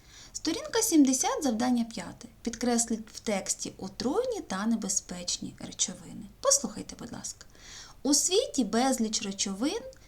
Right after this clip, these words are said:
є і спирт, і газ, бензин. Вони загальну рису мають, від іскри навіть вибухають. Про це завжди ви пам'ятайте і подалі від вогню ховайте.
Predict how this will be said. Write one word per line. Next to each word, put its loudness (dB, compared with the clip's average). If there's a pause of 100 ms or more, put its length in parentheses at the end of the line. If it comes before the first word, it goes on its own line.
(100)
є 4
і 4
спирт, 2 (280)
і 4
газ, 0 (100)
бензин. 8 (420)
Вони 2
загальну 6
рису 6
мають, 0 (140)
від -4
іскри 4
навіть -6
вибухають. -4 (340)
Про 0
це 0 (220)
завжди 0
ви 4
пам'ятайте 0
і -4
подалі -4
від -6
вогню -8
ховайте. -10